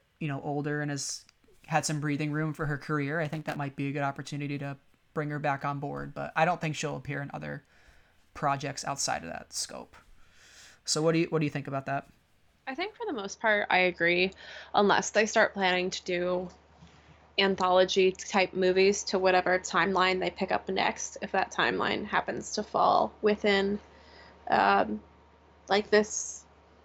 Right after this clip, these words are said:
Speaker 2: you know, re-, I guess a recent, recent past, or what is the word I'm looking for? Like, just over the horizon history, or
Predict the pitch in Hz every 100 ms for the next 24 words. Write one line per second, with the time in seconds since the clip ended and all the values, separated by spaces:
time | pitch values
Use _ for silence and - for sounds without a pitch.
0 | _ - 190 170 202 - _ _ _ 226
1 | 214 240 240 208 196 - 202 220 214 -
2 | 180 170 _ _ _ _ _ _ _ -
3 | 262 262 220 226 185 - 202 165 _ _
4 | _ _ _ _ _ _ _ _ _ _
5 | - _ - - - - - _ - 226
6 | 254 180 175 202 165 185 - 214 82 -
7 | - - - - - - - - _ _
8 | _ _ - 208 202 - 196 175 196 -
9 | 147 - 202 196 - - - - 196 202